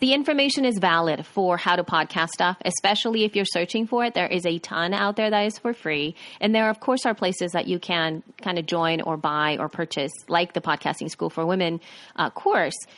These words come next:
which will make everything accessible for you there so that you don't have to be searching anywhere, right? So all of that knowledge, as much as it is powerful, it really requires you to step into it and ask the right questions for yourself. And to, y-, for you to have, like, kind of like that, um,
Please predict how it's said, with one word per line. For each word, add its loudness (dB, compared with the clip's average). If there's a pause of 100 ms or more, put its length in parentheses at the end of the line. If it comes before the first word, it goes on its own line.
(100)
which 2
will 2
make 2
everything 0
accessible -2
for -4
you 2
there 2
so -6
that -2
you 0
don't -2
have -2
to -2
be -4
searching -4
anywhere, -6
right? 0
So -2
all 2
of -2
that 2
knowledge, 2
as -2
much -2
as 0
it 0
is 0
powerful, 0
it -4
really 0
requires 0
you -2
to -2
step -4
into 0
it 2
and -4
ask -2
the -2 (140)
right -2
questions -2
for 0
yourself. -2 (440)
And 0
to, -2
y-, -2
for 0
you 2
to 2
have, 0
like, -6
kind -4
of -4
like -4
that, -4
um, -6